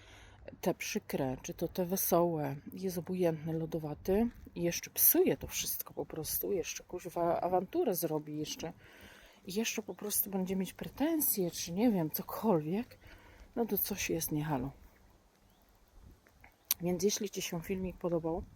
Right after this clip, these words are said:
poproszę serduszko. Jeśli, e, chcesz oglądać dalej, subskrybuj kanał, żeby Ci nie uciekł. E, jeśli miałaś, czy miałeś do czynienia z taką osobą,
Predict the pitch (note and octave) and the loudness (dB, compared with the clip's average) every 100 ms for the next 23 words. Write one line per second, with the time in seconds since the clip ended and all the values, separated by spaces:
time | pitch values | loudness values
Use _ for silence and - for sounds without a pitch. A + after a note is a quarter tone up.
0 | - - - - - - - G3 - F3+ | -20 -20 -20 -20 -20 -14 -6 -6 -4 -4
1 | F3 E3+ E3 - D#3+ E3 - - - - | -2 -4 -6 -6 -6 -6 -8 -20 -20 -20
2 | - E3+ - - E3+ F3 - - - - | -10 -8 -6 -4 -4 -4 -14 -20 -20 -18
3 | - - - - E3 D#3+ - F#3 F3+ F#3 | -18 -20 -16 -8 -6 -4 -4 -2 -2 -2
4 | F3 E3+ F3+ F3 E3 D#3+ - - G3+ F#3+ | -2 -2 2 4 4 0 -4 -2 0 0
5 | E3+ - E3+ D#3+ D#3+ D#3+ - F3+ E3 - | -2 -2 -2 -2 -6 -8 -6 -4 -4 -6
6 | - E3 - - - - - - - - | -6 -6 -8 -18 -20 -20 -20 -20 -20 -20
7 | - - - - D#3+ D#3 D#3 D#3 D#3 D#3+ | -20 -20 -20 -14 -8 -6 -4 -6 -8 -10
8 | - - - - - F3+ F#3+ - A3+ A3 | -16 -20 -20 -20 -16 -10 -6 0 0 2
9 | G#3+ D#3+ D#3+ - - F3 F3+ - F3 - | 0 -2 -4 -6 -8 -4 -4 -4 -6 -6
10 | F3 F#3 F#3 E3+ - - - - F3+ D#3+ | -4 -2 -2 -4 -6 -8 -4 0 0 0
11 | D#3 | -6